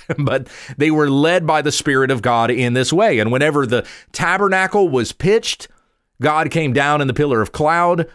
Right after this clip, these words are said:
or by night it was that pillar of fire that descended upon the, uh, the Holy of Holies there at the tabernacle. It, it lit the entire camp. Even at night, the people knew that the Spirit of God was with them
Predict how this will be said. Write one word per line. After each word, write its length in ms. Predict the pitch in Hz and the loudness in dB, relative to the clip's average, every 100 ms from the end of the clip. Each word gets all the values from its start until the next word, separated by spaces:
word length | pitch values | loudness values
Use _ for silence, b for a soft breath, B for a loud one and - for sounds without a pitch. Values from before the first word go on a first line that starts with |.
| B - | B -6
or 120 | 113 | -2
by 180 | 127 123 | 0 0
night 320 | 123 135 131 | 0 0 0
it 100 | 123 | 0
was 140 | 120 | 0
that 220 | 123 113 | -2 -2
pillar 280 | 127 127 113 | -2 0 0
of 80 | 107 | 0
fire 320 | 139 131 110 | 0 0 2
that 200 | 101 104 | 0 0
descended 500 | 110 - 131 110 104 - | -2 -2 0 0 0 -2
upon 640 | 117 - 120 113 110 107 - | -4 -2 0 0 0 -4 -6
the, 500 | 92 110 107 98 95 b b b | -4 -2 0 0 -2 b b b
uh, 140 | 104 95 | -4 -2
the 100 | 104 | 0
Holy 360 | 165 165 147 | 0 0 0
of 100 | 117 | 0
Holies 460 | 98 165 127 98 - | 0 0 2 -2 0
there 220 | 117 113 | 0 0
at 100 | 113 | 0
the 60 | 120 | -2
tabernacle. 680 | 143 147 139 98 87 98 | 0 0 0 -2 -2 0
It, 200 | 120 165 | 0 0
it 160 | 170 185 | -2 -2
lit 280 | 165 202 214 | 0 0 0
the 100 | 214 | -2
entire 440 | 202 208 208 208 | 0 -2 0 -2
camp. 440 | - 220 214 117 - b b b - | 0 -2 0 -4 -8 b b b -2
Even 300 | 202 214 202 | 0 2 -2
at 160 | 139 | -2
night, 580 | 165 175 214 185 101 - _ _ _ _ | 0 2 2 -2 -6 -14 _ _ _ _
the 100 | 156 | -6
people 340 | 143 190 175 147 | -2 -2 0 0
knew 340 | 135 160 214 | 2 2 2
that 140 | 202 156 | 0 -2
the 80 | |
Spirit 320 | 143 - 190 160 | -2 0 0 0
of 100 | 123 | 0
God 240 | 160 175 | 0 0
was 200 | 139 110 | 0 2
with 340 | 110 214 254 | 2 0 0
them 300 | 190 120 69 | -4 -4 -6